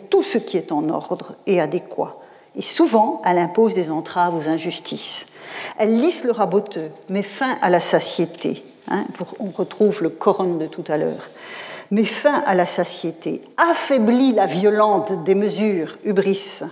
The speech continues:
Elle dessèche quand elle pousse les fleurs d'Athée. Elle redresse les jugements torts et adoucit les œuvres outrecuidantes. Elle met fin encore aux œuvres de la dissension. Elle met fin à la colère de la terrible Éris.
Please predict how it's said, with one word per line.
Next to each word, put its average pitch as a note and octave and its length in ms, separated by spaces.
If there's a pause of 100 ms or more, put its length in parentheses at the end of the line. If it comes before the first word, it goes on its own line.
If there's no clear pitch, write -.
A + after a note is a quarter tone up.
(580)
Elle F3 240
dessèche C#4+ 560
quand A3 200
elle G#3+ 140
pousse B3 460
les F#3 100
fleurs G#3 440
d'Athée. G3 580 (280)
Elle D#3 200
redresse G#3+ 560
les F3 80
jugements E3+ 420
torts D#3 680
et E3+ 160
adoucit F3+ 400
les E3 240
œuvres E3 320
outrecuidantes. - 960 (440)
Elle E3+ 140
met F#3+ 100
fin F#3+ 280
encore E3+ 380
aux D#3+ 180
œuvres F3 200
de D3+ 100
la D3+ 120
dissension. F3+ 800 (420)
Elle E3 140
met F#3 100
fin G#3 200
à F#3 60
la D#3+ 120
colère A#3 500
de F3 80
la D#3+ 120
terrible A3+ 500
Éris. G3 540